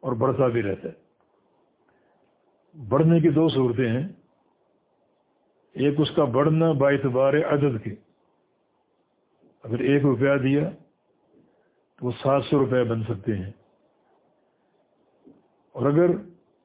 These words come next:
ایک لاکھ روپے دیے تو ستر لاکھ بن جائیں گے، کہ با اعتبار عدد، با اعتبار تعداد۔ اور ایک ہے با اعتبار وزن،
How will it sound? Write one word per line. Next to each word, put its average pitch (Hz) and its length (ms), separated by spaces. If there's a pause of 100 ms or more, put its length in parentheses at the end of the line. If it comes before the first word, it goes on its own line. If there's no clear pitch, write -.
(220)
ایک 147 240
لاکھ 147 260
روپے 160 280
دیے 135 260
تو 139 80
ستر 156 380
لاکھ 165 220
بن 131 220
جائیں 110 240
گے، 110 60 (960)
کہ 131 80
با 127 140
اعتبار 127 380
عدد، 131 420
با 123 120
اعتبار 120 360 (120)
تعداد۔ 123 400 (1800)
اور 127 140
ایک 147 220
ہے 170 60
با 147 140
اعتبار 135 400
وزن، 131 560